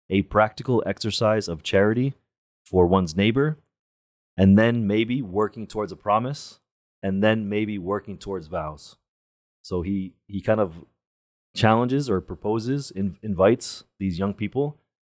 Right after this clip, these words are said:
to say, "Okay, let's start with just a practical s-, exercise of charity.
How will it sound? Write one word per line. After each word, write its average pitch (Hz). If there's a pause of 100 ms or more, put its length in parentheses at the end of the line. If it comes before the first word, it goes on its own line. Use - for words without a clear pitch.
(200)
to 95
say, 110
"Okay, 101
let's 101
start 113
with 107
just 104
a 95
practical 101
s-, - (100)
exercise 95
of 82
charity. 78